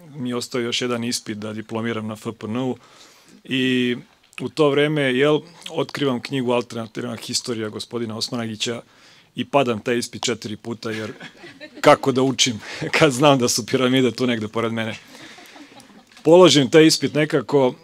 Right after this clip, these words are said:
i odlučim sad kad si već položio, neka ti diplomski rad bude upravo, jel,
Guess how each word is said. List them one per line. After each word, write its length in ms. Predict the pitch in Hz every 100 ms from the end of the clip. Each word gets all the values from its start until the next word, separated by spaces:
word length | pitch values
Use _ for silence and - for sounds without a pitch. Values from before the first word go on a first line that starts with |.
| - - -
i 140 | 143
odlučim 440 | 143 147 156 - 127
sad 180 | 139
kad 140 | 123 123
si 100 | 131
već 160 | 135
položio, 500 | - 123 127 127 135
neka 260 | 123 117 113
ti 100 | 120
diplomski 500 | 113 120 127 - 127
rad 200 | 127 117
bude 260 | 107 117 113
upravo, 480 | 107 110 107 104 -
jel, 200 | 107